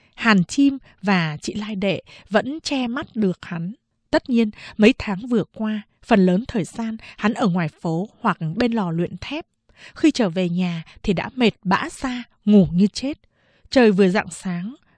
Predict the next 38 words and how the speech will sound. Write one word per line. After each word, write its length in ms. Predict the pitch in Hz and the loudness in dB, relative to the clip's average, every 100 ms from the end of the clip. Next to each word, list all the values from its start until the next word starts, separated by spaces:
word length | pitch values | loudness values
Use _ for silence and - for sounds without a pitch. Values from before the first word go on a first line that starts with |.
| - | -6
đã 160 | - | -4
lại 260 | 285 247 143 | -4 -4 -6
ra 200 | - 202 | -6 -2
đi, 240 | 196 214 196 _ _ _ | 2 2 0 _ _ _
không 260 | - 339 311 | -2 0 2
còn 160 | 208 | 2
lúc 220 | 247 - | 2 -2
nào 320 | 226 202 170 156 | -2 -2 -4 -4
ngó 140 | 180 | -2
đến 180 | 208 202 | -2 -2
Lai 220 | 247 240 | -4 -4
Đệ 200 | 202 196 | -2 -2
nữa. 300 | 165 180 220 - _ _ _ _ _ - | -4 -6 -10 -16 _ _ _ _ _ -4
Đây 260 | 208 196 190 - | 0 0 -2 -10
chính 280 | - 220 262 | -4 -4 -2
là 160 | 262 160 | -4 -2
lý 220 | 170 220 | -2 -2
do 280 | - 269 240 | -4 -10 -10
chủ 260 | - 208 - | -4 -2 -2
yếu 340 | 196 175 185 294 - - _ | -2 0 0 -4 -10 -20 _
khiến 340 | - 220 196 | -2 2 2
hắn 220 | 262 196 214 | 2 -4 -4
ta 340 | 240 220 208 - _ | -4 -6 -8 -12 _
không 320 | - 320 277 | 2 2 4
phát 220 | - - | -4 -6
hiện 240 | - - | -6 -8
ra 300 | 185 247 233 226 - | -8 -10 -10 -12 -4
quan 220 | 269 233 | -2 0
hệ 240 | 214 190 | -2 -2
giữa 240 | 180 190 262 | -2 -4 -4
Lai 260 | 269 262 | -4 -2
Đệ 200 | 208 196 | 0 0
và 140 | 175 170 | -2 -8
Hàn 280 | - 175 135 | -4 -4 -4
Chim. 320 | - 202 185 - _ _ _ _ _ _ _ _ _ - | -4 -2 -2 -8 _ _ _ _ _ _ _ _ _ -4
Thằng 200 | 320 165 - | -2 -2 2
Câm 340 | 220 202 185 - _ _ | 4 4 -2 -6 _ _
đã 340 | - 214 - | -4 -2 -2